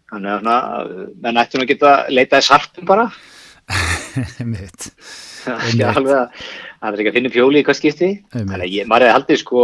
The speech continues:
Speaker 1: bara, þú veist, þannig að meira þess að geta bara e-maila þessu minnisblað á fundinum, sko.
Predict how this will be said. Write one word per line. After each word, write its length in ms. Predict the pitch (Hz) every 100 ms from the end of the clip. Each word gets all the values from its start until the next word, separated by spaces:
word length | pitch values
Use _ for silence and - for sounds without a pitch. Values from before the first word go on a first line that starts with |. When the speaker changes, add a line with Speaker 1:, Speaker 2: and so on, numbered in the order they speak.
| 117 -
Speaker 1:
bara, 240 | 117 107 101
þú 480 | - - _ _ 123
veist, 100 | -
þannig 160 | 113 110
að 80 | 117
meira 80 |
þess 100 | 120
að 40 | 110
geta 120 | 110
bara 140 | 107 135
e-maila 240 | 180 147
þessu 140 | 110 135
minnisblað 380 | 180 - 202
á 40 | 143
fundinum, 460 | - 220 - 208 -
sko. 200 | -